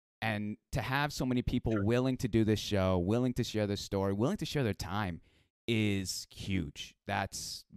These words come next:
Speaker 1: more than I can ask for.
Speaker 2: Mm.
Speaker 1: Um, so, you know, tonight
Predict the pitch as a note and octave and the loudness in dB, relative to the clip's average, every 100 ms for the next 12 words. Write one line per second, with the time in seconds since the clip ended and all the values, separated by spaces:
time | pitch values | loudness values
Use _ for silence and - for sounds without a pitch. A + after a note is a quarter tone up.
0 | G2 G2+ A2 G#2+ G2+ F#2+ G2 F#2 F2+ - | -6 0 0 0 -2 -4 -6 -6 -6 -8
1 | - E2+ D#2+ D#2+ _ _ _ - F2+ F2 | -8 -6 -4 -8 _ _ _ -8 -4 -4
2 | E2+ E2+ _ _ _ _ - A2 G2+ - | -6 -10 _ _ _ _ -2 0 0 -4
3 | G#2 F3+ B3+ _ _ _ _ _ _ A#2 | -6 -6 -10 _ _ _ _ _ _ -4
4 | A2 C3 D3+ | -2 -2 -6